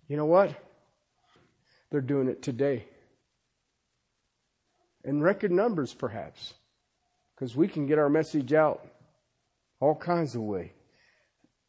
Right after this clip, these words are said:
The Corinthians faced three enemies: the world, their flesh, and Satan. And as Paul concludes this letter,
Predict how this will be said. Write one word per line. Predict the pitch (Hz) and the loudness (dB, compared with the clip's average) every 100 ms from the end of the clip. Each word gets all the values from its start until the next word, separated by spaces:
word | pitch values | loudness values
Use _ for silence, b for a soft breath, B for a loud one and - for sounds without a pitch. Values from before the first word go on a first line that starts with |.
| _ | _
The | - 151 | -2 0
Corinthians | - 214 254 226 196 | 10 12 12 8 6
faced | - 226 202 - | 8 8 8 4
three | 214 214 202 | 2 8 8
enemies: | 170 123 101 - - _ _ _ _ _ | 8 4 -2 -10 -20 _ _ _ _ _
the | 143 | -2
world, | 139 180 226 247 240 - - _ | 6 12 12 12 10 2 -18 _
their | 131 185 214 | 6 8 8
flesh, | - 190 202 190 - - - _ _ _ - | 6 10 10 10 4 -8 -16 _ _ _ -6
and | 127 | -4
Satan. | - - 175 117 104 98 - _ _ _ _ _ _ _ _ _ | 2 6 8 6 0 -8 -16 _ _ _ _ _ _ _ _ _
And | 135 | 2
as | 151 147 | 2 2
Paul | - 196 202 | 6 8 8
concludes | - 160 180 185 135 | 6 2 2 2 2
this | 165 160 151 | 0 2 4
letter, | 165 165 165 | 8 8 6